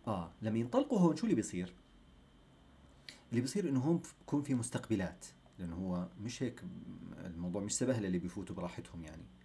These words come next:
لا، لا، لا، لا. في مستقبلات. هون مستقبلات. مستقبلات. مستقبلات.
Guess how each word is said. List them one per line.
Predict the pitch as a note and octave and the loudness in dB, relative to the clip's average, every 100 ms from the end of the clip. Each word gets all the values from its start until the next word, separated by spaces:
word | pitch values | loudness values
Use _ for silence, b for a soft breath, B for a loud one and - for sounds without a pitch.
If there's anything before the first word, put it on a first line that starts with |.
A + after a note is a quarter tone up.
| - | -6
لا، | F2+ | -6
لا، | D2+ | -6
لا، | E2+ E2+ | -10 -12
لا. | - - - - - - B B B B - | -14 -20 -20 -20 -20 -20 B B B B -6
في | G#2+ | -2
مستقبلات. | F#2+ - - G2 F2+ D#2 - - - - - F#2+ | -2 -2 -6 -2 -2 -4 -10 -18 -18 -20 -18 -12
هون | D#2 D#2+ | -12 -12
مستقبلات. | - F#2+ - F2+ - - - - - - - - - | -10 -10 -8 -10 -10 -16 -20 -20 -20 -20 -20 -20 -18
مستقبلات. | - F2 F2 - - - - - - - - - | -18 -14 -12 -14 -16 -20 -20 -20 -20 -20 -20 -20
مستقبلات. | - - - F2 - - | -16 -16 -14 -14 -16 -20